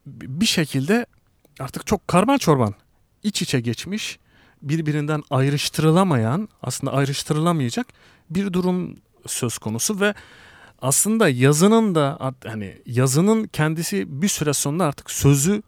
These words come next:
ciddi bir şekilde bozar bir hale geldi. Fakat bu bozmayı kabul etmediğin sürece veyahut anlamadığın sürece de ol-, yani bir, yani bunun kötü niyetli olduğunu iddia edemem. Hani bunu anlamıyor da olabilirsin.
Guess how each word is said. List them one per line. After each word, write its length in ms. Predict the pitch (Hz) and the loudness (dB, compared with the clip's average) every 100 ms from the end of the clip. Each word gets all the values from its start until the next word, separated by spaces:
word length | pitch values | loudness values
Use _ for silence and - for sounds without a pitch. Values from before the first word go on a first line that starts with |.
| _ _ - | _ _ -12
ciddi 360 | 110 127 135 190 | -8 -6 -4 -4
bir 60 | |
şekilde 500 | 170 147 131 160 208 - _ _ | -4 -8 -8 -6 -8 -8 _ _
bozar 440 | 120 131 135 160 139 | 0 2 4 2 2
bir 100 | 117 | 0
hale 320 | 113 98 95 | -2 -4 -4
geldi. 380 | 95 92 101 196 _ _ _ _ | -6 -6 -6 -8 _ _ _ _
Fakat 320 | - - 156 - _ - - _ _ | -4 0 0 -2 _ -20 -20 _ _
bu 400 | 120 123 240 214 | -10 2 4 6
bozmayı 640 | 170 160 147 165 180 240 - _ _ | 6 6 2 2 2 2 -2 _ _
kabul 260 | - 143 196 | -4 0 2
etmediğin 480 | 240 - 151 117 113 | 2 0 -4 -2 -4
sürece 420 | - 107 98 90 - _ | -4 -6 -8 -10 -16 _
veyahut 380 | 131 202 202 233 - | -4 0 0 -2 -6
anlamadığın 580 | - 131 135 165 139 123 | 0 4 6 6 4 2
sürece 400 | 127 131 113 113 | 0 -2 -2 -2
de 40 | 104 | -4
ol-, 120 | 101 | -4
yani 200 | 110 107 | -4 -6
bir, 80 | 110 - - - - - | -8 -12 -20 -20 -18 -12
yani 180 | 117 110 | -8 -4
bunun 140 | 120 | -2
kötü 300 | 120 135 - | 0 -2 -2
niyetli 280 | 127 117 - | -2 -4 -6
olduğunu 260 | 113 110 117 | -6 -6 -6
iddia 300 | 113 120 117 | -4 -4 -4
edemem. 360 | 113 104 98 135 _ | -4 -6 -8 -12 _
Hani 180 | - 101 | -12 -6
bunu 140 | 123 170 | -6 -2
anlamıyor 500 | 135 139 156 156 131 | 0 2 2 0 0
da 40 | |
olabilirsin. 720 | 127 117 113 107 110 - 110 | -2 -4 -4 -4 -6 -6 -8